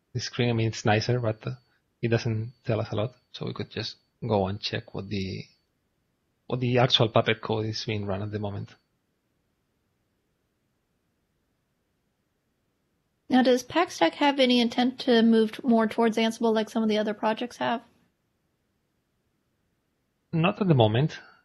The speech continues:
Speaker 1: Um, we, we've been <laughs> happy users of the Puppet OpenStack modules for a while. And if we wanted to, to move to Ansible, it would be almost a full rewrite.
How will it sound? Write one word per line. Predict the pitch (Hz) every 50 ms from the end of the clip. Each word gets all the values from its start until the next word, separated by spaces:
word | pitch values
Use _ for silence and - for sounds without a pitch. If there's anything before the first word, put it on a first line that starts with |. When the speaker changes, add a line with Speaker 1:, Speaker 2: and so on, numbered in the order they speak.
| _ _ _ _ _ _ _ -
Speaker 1:
Um, | 151 143 143 135 135 135 131 131 135 156 160 160
we, | 156 151 147 147
we've | 151 139 147 143
been | - 151 147 139 139 139 135 135 131 107 - -
<laughs> | - _ _ _
happy | - - 127 - 147
users | 131 123 123 123 - 143 139 -
of | 143 123 - -
the | 131 127 131 120
Puppet | - 139 127 - 139
OpenStack | - 135 - 143 139 - 143 127
modules | 135 135 131 131 139 135
for | - - 143
a | 143
while. | 139 139 139 139 147 143 - - - _ _ _ _ _ _ _ _ _ _ _ _ _ _ _ -
And | 151 156 151 147 147 147 147 143
if | - 156 147 - -
we | 147 135
wanted | 135 131 131 135 143 156 156 -
to, | - 185 170 175 170 170 175 175 - - 180 -
to | - 156 147
move | 139 135 139 143 143 - -
to | - -
Ansible, | 131 120 120 127 - 139 135 135 135 135 135
it | 123 120
would | 127 127 120 120
be | 131 127 123 131 139 - _ - _ _ _ _ _ _ _ -
almost | 160 147 135 131 131 127 -
a | 120 117
full | - - - 117 117 117
rewrite. | 113 107 110 113 113 110 113 113 110 - -